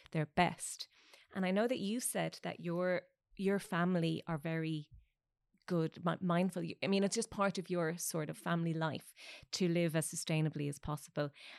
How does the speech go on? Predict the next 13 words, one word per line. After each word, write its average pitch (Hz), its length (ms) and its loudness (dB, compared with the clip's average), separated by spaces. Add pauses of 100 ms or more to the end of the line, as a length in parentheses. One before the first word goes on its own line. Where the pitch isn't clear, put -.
(180)
And 156 300 4
I 156 40 4
remember 165 280 4
you 156 80 0
saying, 156 520 0
um, 151 380 -2
that - 140 -4
your 165 160 2
family 160 420 0
goal 170 340 6 (360)
is 165 260 4
to 175 120 2
replace 170 440 2